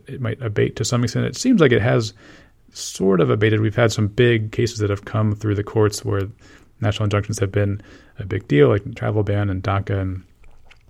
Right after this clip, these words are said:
dapa a few years before, but there haven't been quite as many in the last few months,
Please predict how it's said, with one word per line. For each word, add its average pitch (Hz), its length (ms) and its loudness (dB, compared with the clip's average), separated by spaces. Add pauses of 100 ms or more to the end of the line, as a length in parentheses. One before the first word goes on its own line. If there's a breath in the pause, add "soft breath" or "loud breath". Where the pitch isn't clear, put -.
(120)
dapa 107 440 -2 (100)
a - 40 -20
few 104 160 -6
years 95 140 -4
before, 117 540 0
but 104 240 -2 (280 loud breath)
there 170 120 -6
haven't 202 140 -2
been 113 180 0
quite 165 380 0
as 110 140 2
many 101 440 0 (340)
in 120 300 -4
the 107 120 0
last 104 220 4
few 101 260 -6
months, 120 500 -2